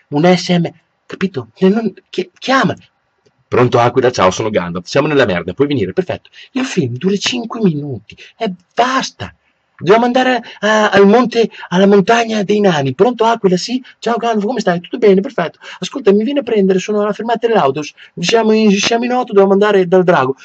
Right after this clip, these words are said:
"Sì, vabbè, vengo con i miei amici, andiamo dal drago." Allora, dieci minuti, siamo in montagna. Arriva alla montagna, va giù, due chiacchiere col drago, gli, gli dà, gli lascia l'arco in germa, gli, ti fa una partita da beccaccino, due saluti, un bacetto sulla guancia, se ne va, ti è finito il film. Cos'è tutte ste angosce, tutti sti morti?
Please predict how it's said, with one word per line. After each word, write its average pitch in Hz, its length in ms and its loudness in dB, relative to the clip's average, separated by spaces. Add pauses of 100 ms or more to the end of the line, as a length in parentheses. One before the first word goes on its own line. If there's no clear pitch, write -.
"Sì, - 160 -6
vabbè, 226 220 2
vengo 226 180 -2
con - 140 -8
i - 20 -6
miei 277 100 -4
amici, 269 200 -4
andiamo 208 220 0
dal 196 80 0
drago." 143 180 -4 (240)
Allora, 185 240 2
dieci 214 300 -2
minuti, 254 420 -2
siamo 185 220 -2
in 175 60 0
montagna. 147 400 -4 (200)
Arriva 160 240 -2
alla 180 100 4
montagna, 240 580 -2 (200)
va 170 100 4
giù, 190 160 0
due 151 160 -4
chiacchiere 185 320 0
col 196 140 2
drago, 165 360 0
gli, 135 220 -8
gli 147 140 -14
dà, 180 160 0
gli 156 80 -10
lascia 190 300 0
l'arco 196 220 0
in 247 60 -10
germa, 262 340 -8 (300)
gli, 175 220 -6
ti 180 100 -10
fa 214 140 0
una 202 120 2
partita 196 280 0
da - 0 -
beccaccino, 196 520 2
due 185 140 2
saluti, 214 340 -2
un 180 120 6
bacetto 202 260 2
sulla 254 160 -6
guancia, 320 320 -4
se 294 80 -8
ne 320 60 -6
va, 311 160 -2 (260)
ti 294 80 -2
è - 20 2
finito 294 280 -2
il 277 40 -4
film. 285 200 -4 (160)
Cos'è 294 260 -6
tutte 233 240 -10
ste - 200 -8
angosce, 180 420 -4
tutti 175 180 -8
sti 165 160 -4
morti? 165 400 0